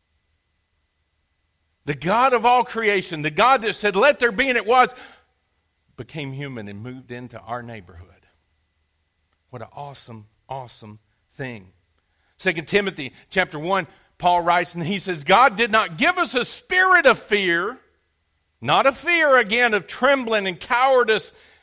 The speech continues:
and, and just feeling like we don't have any connection there. He said, "God did not give you a spirit of fear," that's timidity and fearfulness and cowardice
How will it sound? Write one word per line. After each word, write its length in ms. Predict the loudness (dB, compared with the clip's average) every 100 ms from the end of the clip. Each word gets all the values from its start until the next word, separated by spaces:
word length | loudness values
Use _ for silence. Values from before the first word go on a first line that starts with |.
| _ _ _ -6
and, 160 | -4 -2
and 180 | -4 -4
just 260 | -2 -2 -4 _ _ _
feeling 560 | _ -2 0 0 -2 -4 -2
like 260 | 0 0
we 160 | -2 0
don't 280 | 0 0 -2
have 240 | -2 0
any 120 | -2
connection 760 | -4 -4 -2 -2 -4 -6 -6 -4
there. 360 | -6 -8 -14 _ _ _ _
He 100 | -8
said, 220 | -4 -2
"God 260 | 2 4 4
did 140 | 2
not 240 | 0 0 0
give 240 | -2 -2
you 160 | 0 0
a 80 | 0
spirit 400 | -4 -2 0 0
of 100 | -2
fear," 260 | 0 0
that's 220 | 2 -2
timidity 640 | -2 -4 0 0 0 -4 -8
and 140 | -8
fearfulness 580 | -2 -2 -2 -6 -6 -8
and 100 | -14
cowardice 560 | -4 0 2 0 -4